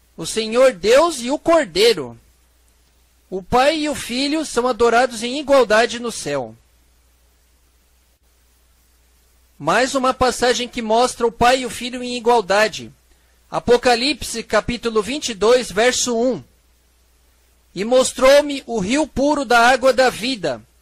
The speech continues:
claro como cristal, que procedia do trono de Deus e do Cordeiro." Então você pode ver que o Filho está sentado à direita do Pai, num trono também.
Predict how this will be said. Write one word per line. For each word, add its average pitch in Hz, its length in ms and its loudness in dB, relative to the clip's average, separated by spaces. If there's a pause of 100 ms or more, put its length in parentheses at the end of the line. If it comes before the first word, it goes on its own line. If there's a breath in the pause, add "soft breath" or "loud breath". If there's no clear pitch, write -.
(500)
claro 277 380 2
como 269 320 0
cristal, 214 680 0 (540)
que 202 100 -10
procedia 247 680 -2
do 247 180 -2
trono 254 460 4
de 214 140 -8
Deus 254 420 2
e 285 80 -6
do 269 180 0
Cordeiro." 180 720 0 (3000)
Então 185 140 -4
você 233 240 -2
pode 226 320 0
ver 214 240 2
que 247 160 -8
o 220 60 -6
Filho 294 640 -2 (1700)
está 226 320 0
sentado 233 560 -2
à 254 60 2
direita 220 500 -4
do 311 140 -6
Pai, 220 340 0
num 233 160 -8
trono 254 420 2
também. 156 480 -6